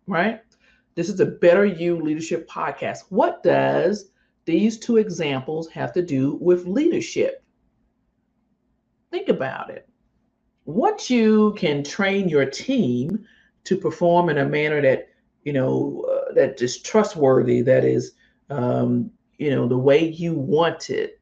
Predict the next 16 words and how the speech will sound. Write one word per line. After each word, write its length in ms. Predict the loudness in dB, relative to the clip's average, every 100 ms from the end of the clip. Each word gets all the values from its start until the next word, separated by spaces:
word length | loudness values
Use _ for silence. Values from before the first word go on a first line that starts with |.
| -4
the 100 | -2
way 500 | 4 6 6 4 2
i-, 400 | -2 0 0 0
it 120 | 0 4
is 320 | 2 2 -6 _ _ _ -8
necessary 840 | -2 -2 -2 -4 0 2 2 0
to, 600 | -2 -4 0 0 -2 -6 -10 2
<laughs> 580 | 2 2 -10 -14 -18 _
to, 440 | 0 2 4 2
uh, 380 | 2 -2 -4 -6 -8
progress 600 | -6 -6 0 0 0 -2 -4
in 280 | -4 -2
your, 600 | 0 2 2 2 0 -4 -12 _ _
in 160 | -8 -2
your 200 | 0 0
job, 440 | -2 -6 -6 -8